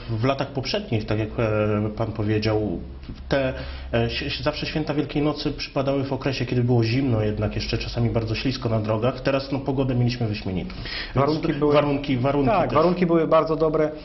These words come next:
Speaker 2: Tak jak zaznaczyłem na początku, część z nas wybrała inny model spędzania świąt, część z nas wyjechała już na te kilka dni, e, chociażby nad morze, e, czy w głąb kraju, po to, żeby spotkać się z rodziną i będziemy spodziewali się takiej fali powrotów, e, większej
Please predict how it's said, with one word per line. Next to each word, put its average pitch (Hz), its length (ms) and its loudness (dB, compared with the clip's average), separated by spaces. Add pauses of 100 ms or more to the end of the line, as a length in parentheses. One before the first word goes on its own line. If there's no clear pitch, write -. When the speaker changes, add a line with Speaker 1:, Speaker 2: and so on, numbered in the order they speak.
Speaker 2:
Tak 143 120 -2
jak 147 140 0
zaznaczyłem 151 420 2
na 151 80 2
początku, 156 580 -2
część 175 420 2
z 147 40 -2
nas 156 320 2
wybrała 151 480 2
inny 156 400 2
model 156 360 2 (340)
spędzania 151 420 2
świąt, 180 380 -2
część 180 220 0
z 170 40 0
nas 170 220 0
wyjechała 175 540 2
już 143 180 -4
na 151 80 -2
te - 100 -4
kilka 151 300 0
dni, 147 300 0 (280)
e, 143 60 0
chociażby 147 380 0
nad 143 160 2
morze, 139 460 2 (540)
e, 143 40 -10
czy 147 140 0
w 139 60 -2
głąb 151 240 2
kraju, 147 320 0
po 160 140 -2
to, 170 100 2
żeby 156 200 0
spotkać 156 440 -4
się 147 140 0
z 135 60 0
rodziną 139 380 0
i 156 140 0
będziemy 165 540 2 (240)
spodziewali 156 560 0
się 175 120 -4
takiej - 200 0
fali 156 280 2
powrotów, 143 600 0 (300)
e, 120 40 2
większej 143 480 0